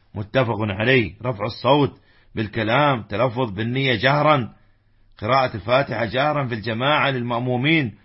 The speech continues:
وهكذا. فعلى المسلم أن يتجنب كل ما يؤذي المصلين في المساجد. فعدم إيذاء المصلين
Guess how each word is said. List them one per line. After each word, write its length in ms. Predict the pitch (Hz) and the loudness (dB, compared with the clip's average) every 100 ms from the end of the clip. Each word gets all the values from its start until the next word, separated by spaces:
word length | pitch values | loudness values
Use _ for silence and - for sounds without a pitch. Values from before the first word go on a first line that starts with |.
| _ _ - | _ _ -6
وهكذا. 840 | 101 127 123 117 107 113 113 98 - _ _ - | 4 6 6 2 2 4 4 2 -4 _ _ -8
فعلى 240 | 92 104 | -4 -2
المسلم 560 | 95 110 110 131 147 120 - - - - 117 | -2 -6 -4 -2 -2 -4 -10 -20 -20 -12 -8
أن 100 | 117 | -4
يتجنب 680 | 113 120 117 185 160 139 | -4 -2 2 2 2 -2
كل 200 | 101 202 | 0 0
ما 280 | 180 170 190 | 2 2 4
يؤذي 640 | 170 170 156 156 160 120 - - - - - | 2 0 0 4 4 2 -4 -18 -20 -8 -2
المصلين 800 | 135 127 135 127 117 139 139 123 | -2 -2 0 0 2 2 2 0
في 60 | |
المساجد. 720 | 113 120 107 123 135 117 123 - _ _ _ _ - _ _ | -2 -4 0 4 4 4 0 -2 _ _ _ _ -20 _ _
فعدم 1600 | - 113 107 98 - _ _ _ _ _ - - 170 156 143 131 | 0 2 4 2 -4 _ _ _ _ _ -4 0 2 4 2 0
إيذاء 300 | 127 131 147 | 0 2 2
المصلين 680 | 151 147 160 147 180 220 - | 0 -2 0 4 4 2 -4